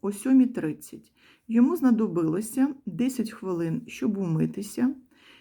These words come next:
вісім хвилин, щоб поснідати, дев'ять хвилин на прибирання кімнати, сім хвилин на повторення вірша, дванадцять хвилин на дорогу до школи.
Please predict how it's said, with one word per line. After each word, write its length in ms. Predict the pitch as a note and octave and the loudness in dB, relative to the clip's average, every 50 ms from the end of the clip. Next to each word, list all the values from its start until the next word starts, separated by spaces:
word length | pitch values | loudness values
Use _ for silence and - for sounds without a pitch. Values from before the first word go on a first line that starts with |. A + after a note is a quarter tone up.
| _ _ - | _ _ -12
вісім 500 | G3 F#3 B3+ D4+ D4+ D4 - B3 G3+ G3+ | -2 2 4 4 4 2 0 0 -2 -2
хвилин, 480 | - - F#3+ G#3 G3+ F#3+ F#3+ F3 E3 | -2 -2 0 0 2 2 2 0 -2
щоб 340 | - - - A#3+ A3 - - | -6 -6 -4 -4 -4 -4 -6
поснідати, 920 | - G3+ G3 G3 - - G3+ E3+ D#3+ D#3 C#3+ F3+ F#3 - - - A#3+ B3+ C4 B3+ - _ _ _ _ _ _ _ | -6 -6 -6 -6 -6 -6 -4 -2 -2 -2 -2 -4 -8 -8 -6 0 0 0 0 -2 -8 _ _ _ _ _ _ _
дев'ять 480 | F3 E3 D#3+ C#4+ D4+ B3 A3 G3+ G#3 | -6 0 4 4 4 6 4 2 2
хвилин 560 | - - - G3+ G#3 G3+ F#3+ F3+ D#3+ D3 C3+ - _ _ | 0 -8 -6 -2 -2 0 2 2 0 0 -2 -6 _ _
на 240 | G3 F#3+ G#3 G3 F3 | -4 -2 -2 -2 -2
прибирання 720 | - F#3 F#3 F#3+ E3+ D#3+ G3 F#3+ F#3 E3 D#3+ D#3+ D#3+ D#3+ | -4 -4 -6 -4 -4 -2 -4 -4 -2 -2 -2 0 -2 -2
кімнати, 840 | D#3 - - D#3+ D#3+ - - - - - - - - - C4 - - _ _ - - _ _ | -4 -6 -6 -4 -2 -2 0 0 -2 -4 -6 -6 -6 -6 -6 -6 -10 _ _ -20 -20 _ _
сім 360 | _ - - - B3+ A#3+ G#3+ G3+ | _ -14 -4 4 6 6 6 6
хвилин 520 | - - F3 F3 F3+ F#3 A3+ D4 F4+ - - | 2 -4 -4 -2 0 0 0 -2 -2 -4 -4
на 220 | G3 F#3+ F#3 F3 | -4 -4 -4 -6
повторення 760 | E3 - E3+ D#3+ D#3+ - _ - B3+ C#4+ D4 C4 B3 C4 B3+ | -6 -8 -10 -12 -12 -8 _ -4 -2 0 2 4 6 6 6
вірша, 580 | G#3 G#3+ G#3+ - - - - - - D3 - - _ _ _ - _ _ _ _ _ | 4 4 -2 -4 -10 -16 -14 -14 -14 -14 -14 -16 _ _ _ -20 _ _ _ _ _
дванадцять 680 | - D#3+ G#3 G#3 A3 G#3 G3 E3+ D#3 D#3+ - - D3+ - | -12 -6 0 2 2 4 4 2 0 -4 -6 -8 -12 -12
хвилин 440 | - - - F3 F#3 G#3+ C#4+ E4 E4+ | -12 -12 -6 -4 -2 -2 -2 -2 -2
на 120 | G3+ F3+ | -2 -2
дорогу 420 | E3+ D#3+ E3+ E3+ G3 A3+ B3 B3 G#3 | -2 -4 -2 0 0 0 2 0 -2
до 140 | D#3+ - - | -4 -4 -8
школи. 520 | - - - - - - - - - - | -8 -14 -16 -16 -14 -12 -12 -12 -12 -14